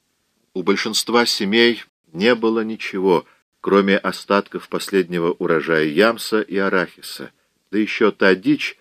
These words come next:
которую они приносили из лесу. И каждый делился всем, что у него было, с теми, у кого было ещё меньше, как это делалось всегда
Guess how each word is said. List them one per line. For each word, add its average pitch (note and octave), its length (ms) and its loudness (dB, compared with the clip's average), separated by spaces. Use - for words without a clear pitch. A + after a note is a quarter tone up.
которую A2 600 0
они F2 200 -4
приносили D#2 640 -6
из C#2+ 320 -10
лесу. - 340 -14
И D3+ 80 -16
каждый B2 760 0
делился F#2+ 680 0
всем, G2 540 0
что - 240 -6
у D#2 60 -2
него D2+ 240 -4
было, A2 360 -2
с - 160 -12
теми, A#2+ 280 4
у G2+ 160 -6
кого F2+ 300 0
было F2 240 -2
ещё F2 320 -6
меньше, D2+ 480 -10
как E2 200 -6
это F2 180 -4
делалось D#2+ 580 0
всегда G2+ 640 -2